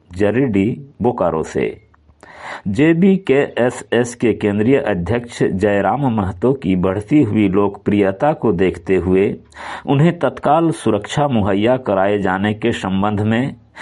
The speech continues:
जेबीकेएसएस के समर्थकों ने पुलिस अधीक्षक बोकारो को आवेदन पत्र दिया है। पत्र के माध्यम से जेबीकेएसएस के समर्थकों ने केंद्रीय अध्यक्ष जयराम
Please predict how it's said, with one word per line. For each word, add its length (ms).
जेबीकेएसएस 1600
के 160
समर्थकों 680
ने 140
पुलिस 320
अधीक्षक 600
बोकारो 520
को 200
आवेदन 500
पत्र 400
दिया 320
है। 240
पत्र 300
के 160
माध्यम 460
से 220
जेबीकेएसएस 1200
के 160
समर्थकों 640
ने 220
केंद्रीय 400
अध्यक्ष 680
जयराम 540